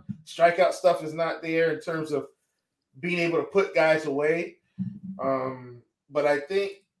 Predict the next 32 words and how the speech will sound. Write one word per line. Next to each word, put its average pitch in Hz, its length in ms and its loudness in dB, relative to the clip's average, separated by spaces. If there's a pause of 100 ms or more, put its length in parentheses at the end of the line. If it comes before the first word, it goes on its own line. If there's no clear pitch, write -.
(180)
just 190 240 -4
in 156 120 -8
terms 180 320 -2
of 147 80 -6
the 135 80 0
pitching 196 420 0
overall, 143 840 4 (720)
you 165 100 -8
know, 156 100 -2
when 139 100 2
I'm 139 140 -2
looking 185 260 0
at 160 220 0
eighty-five 156 580 2
hundred 170 260 -2
dollar 135 260 2
guys, 127 180 -2
I 139 60 -2
mean, 143 140 -2
I, 143 200 0
I've 143 180 -2
got 185 220 6
another 165 300 0
guy 151 220 4
that 143 120 4
I 143 40 -6
probably 151 280 0
like 147 200 0
a 139 40 -6
little 147 240 -2
bit 139 240 -4
more, 147 440 -2